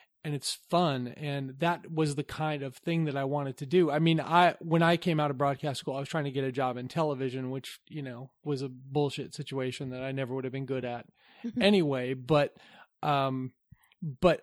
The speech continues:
Speaker 1: all my years as a young man and,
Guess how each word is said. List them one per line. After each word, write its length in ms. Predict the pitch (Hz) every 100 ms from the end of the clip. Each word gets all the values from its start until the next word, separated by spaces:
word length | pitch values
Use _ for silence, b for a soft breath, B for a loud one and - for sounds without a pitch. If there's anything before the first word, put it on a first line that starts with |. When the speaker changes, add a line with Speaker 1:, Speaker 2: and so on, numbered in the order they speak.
| -
Speaker 1:
all 240 | 185 185
my 280 | 175 170 165
years 720 | 156 143 156 165 160 151 143 -
as 640 | - 160 151 147 147 143 - -
a 100 | - 160
young 440 | 147 160 156 147
man 500 | 147 147 147 143 143 - _ -
and, 560 | 147 139 135 131 135